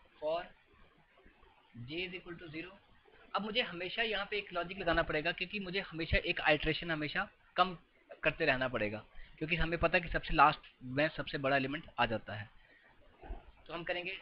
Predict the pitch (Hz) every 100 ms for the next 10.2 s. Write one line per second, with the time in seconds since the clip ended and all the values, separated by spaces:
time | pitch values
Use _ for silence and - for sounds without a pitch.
0 | 151 175 190 190 196 156 - 165 160 180
1 | 180 185 175 - 226 - _ _ _ -
2 | - 156 147 147 120 110 98 - - -
3 | - - _ - - - 147 170 143 139
4 | 170 185 185 190 165 175 196 185 160 170
5 | 175 180 139 170 196 - 175 170 - -
6 | - _ 120 160 165 180 196 226 _ _
7 | _ _ - - _ _ _ _ _ _
8 | - - _ _ _ - - 208 120 -
9 | - - - 151 175 170 165 160 202 -
10 | 156 175